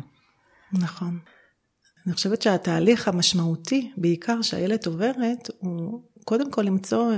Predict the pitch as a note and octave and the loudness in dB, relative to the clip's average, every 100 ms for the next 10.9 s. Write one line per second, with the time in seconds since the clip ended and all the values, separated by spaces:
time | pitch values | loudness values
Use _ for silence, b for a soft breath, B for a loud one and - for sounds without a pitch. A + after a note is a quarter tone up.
0 | - F#3+ G3+ A#3+ G#3+ F#3 G#3 A3+ G#3+ G3 | 2 2 4 2 0 0 0 0 0 0
1 | E3+ E3 E3+ C3 - - _ _ _ _ | 0 -2 -4 -6 -14 -20 _ _ _ _
2 | - A3 E3+ E3+ - F#3+ G3+ F#3+ E3 E3 | -6 0 2 2 2 2 2 2 0 0
3 | - F#3+ G#3 F#3+ F3+ F#3 F3 D#3+ - - | 2 4 4 2 0 -2 -2 -2 0 2
4 | G3+ A3 G#3 F#3 F3+ b b b b b | 6 6 6 4 0 b b b b b
5 | - F3+ F#3+ F#3+ F#3 F3+ F#3+ F#3+ - F#3 | 2 4 6 6 2 -2 -2 -2 0 2
6 | E3+ F#3+ F3+ F3+ - A3+ A#3+ G#3+ - - | 2 0 0 -4 4 6 6 2 -4 -16
7 | _ b b b b b _ _ _ G#3 | _ b b b b b _ _ _ -6
8 | D#3+ F3 F3 F3 A#3+ A#3 G#3 A3+ A#3 F#3+ | 0 2 2 2 2 4 4 6 6 4
9 | F#3 - _ _ - - F3+ F3+ F3 E3+ | 0 -12 _ _ -4 -2 2 4 4 2
10 | F3 F#3+ G3+ C#4+ C4+ B3+ B3+ A#3+ F3+ | 0 2 0 0 0 0 -2 -2 -2